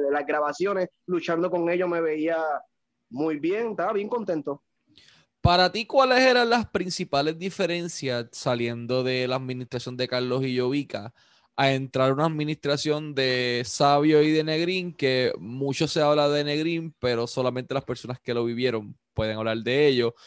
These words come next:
Speaker 2: So, ¿cuáles eran las diferencias entre esas dos administraciones?
Speaker 1: Pues, la lucha libre es lucha libre y uno va siempre a, a hacer lucha libre.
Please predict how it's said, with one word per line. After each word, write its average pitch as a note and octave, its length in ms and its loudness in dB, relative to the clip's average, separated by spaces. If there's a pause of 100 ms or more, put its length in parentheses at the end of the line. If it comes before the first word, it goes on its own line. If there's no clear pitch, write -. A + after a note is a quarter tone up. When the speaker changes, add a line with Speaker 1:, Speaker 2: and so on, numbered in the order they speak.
(160)
Speaker 2:
So, C3+ 180 0
¿cuáles D3 260 6
eran G3+ 180 6
las F#3+ 120 4
diferencias F3 540 0
entre C3+ 260 -4
esas C#3 200 -4
dos C#3+ 140 2
administraciones? C3+ 760 -6 (1400)
Speaker 1:
Pues, F#3 1080 2 (1080)
la E3 100 0
lucha G3 260 4
libre A#3+ 180 4
es A#3+ 60 2
lucha A#3+ 260 2
libre A#3 240 2
y G3+ 60 2
uno G3+ 180 2
va G3+ 160 0
siempre G#3 320 -2
a, E3+ 200 -2
a D#3+ 140 0
hacer F#3 280 -4
lucha F#3 440 0
libre. D3+ 360 0